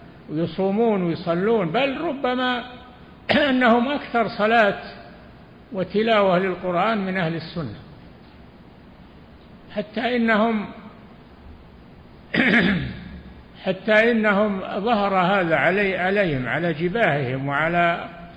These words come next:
وعلى مض-، مسامتهم، أنهم أهل، أهل قرآن وأهل صلاة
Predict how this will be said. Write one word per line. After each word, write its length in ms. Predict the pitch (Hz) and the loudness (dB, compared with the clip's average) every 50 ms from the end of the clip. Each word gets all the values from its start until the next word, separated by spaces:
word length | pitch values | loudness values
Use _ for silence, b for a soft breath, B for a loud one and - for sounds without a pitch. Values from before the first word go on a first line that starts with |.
| - - - - - - - | -20 -20 -20 -18 -16 -14 -8
وعلى 480 | 185 175 180 180 175 180 185 180 180 180 | -4 0 2 4 4 4 4 2 0 0
مض-، 300 | 180 175 170 180 - 180 190 190 - 175 185 | 0 0 -2 -2 -4 -4 -6 -8 -8 -8 -8
مسامتهم، 920 | 190 170 - - 196 190 196 220 233 226 - 196 156 151 143 127 117 - | -8 -8 -6 -4 -4 -2 -2 -2 -4 -4 -4 -6 -6 -4 -4 -6 -8 -8
أنهم 480 | 202 240 233 220 202 175 202 208 202 220 | -6 -6 -2 -2 0 0 -2 -2 -2 -2
أهل، 280 | 240 202 202 220 226 214 196 170 - - - | -2 0 0 0 -2 -4 -6 -10 -12 -10 -8
أهل 260 | 233 226 233 233 233 | -4 -4 -2 -2 -4
قرآن 600 | 233 240 247 247 196 220 262 254 226 190 175 165 | -2 -4 -4 -2 -2 0 2 2 2 2 2 0
وأهل 380 | 165 175 185 175 196 208 196 190 | -2 -2 -2 -2 -2 -4 -4 -6
صلاة 840 | - 208 196 202 233 254 233 202 180 - - - 151 180 190 196 | -6 -4 -2 0 0 0 0 0 -2 -6 -8 -10 -8 -8 -8 -8